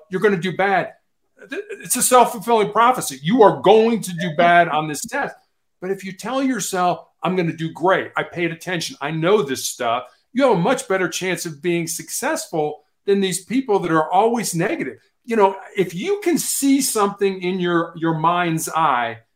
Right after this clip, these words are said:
then you can do it. If you can't see it, there's no way you're gonna do it, because your mind, again,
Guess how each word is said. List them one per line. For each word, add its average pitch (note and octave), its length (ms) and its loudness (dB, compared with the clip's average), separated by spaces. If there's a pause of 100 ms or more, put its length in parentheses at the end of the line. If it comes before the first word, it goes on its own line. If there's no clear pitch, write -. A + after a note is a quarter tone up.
(360)
then E3 160 2
you B3+ 100 2
can F3 200 -4
do F#3 240 0
it. - 220 -18 (240)
If - 160 -12
you D#4+ 140 2
can't C#4+ 340 0
see C#3+ 360 -2
it, C3+ 240 -4 (260)
there's E3 220 2
no E3+ 160 4
way E3+ 300 6
you're B2+ 140 0
gonna G#2+ 240 -10
do G#2+ 120 -10
it, - 120 -14 (280)
because D#3+ 340 -4
your F3+ 140 0
mind, D#3+ 640 2
again, D#3 420 -2